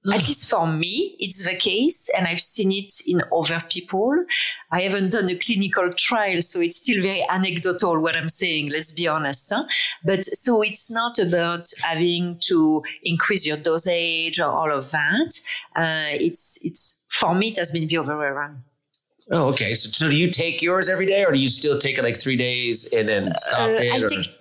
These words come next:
Speaker 1: every other day.
Speaker 2: Every other day?
Speaker 1: Uh, I take it every other day. Uh, sometimes I do a break during the weekend, you know, but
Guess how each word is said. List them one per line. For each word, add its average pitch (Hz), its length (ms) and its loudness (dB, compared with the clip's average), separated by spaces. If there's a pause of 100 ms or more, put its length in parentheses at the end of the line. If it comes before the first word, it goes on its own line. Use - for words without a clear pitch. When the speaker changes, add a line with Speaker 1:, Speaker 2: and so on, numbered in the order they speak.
(300)
Speaker 1:
every 294 360 2
other 214 240 2
day. 180 440 -2 (400)
Speaker 2:
Every 131 140 2
other 170 140 0
day? 196 140 0
Speaker 1:
Uh, 190 240 -2
I 202 100 -2
take 247 260 -2
it 240 120 0
every 226 240 0
other 208 200 0
day. 233 340 -2 (260)
Uh, 185 160 0
sometimes 185 500 0
I 175 100 -2
do 170 180 -2
a 156 40 0
break 180 320 -4
during 170 300 -2
the 165 160 -2
weekend, 233 680 0
you 226 80 -4
know, 202 260 0
but 202 180 0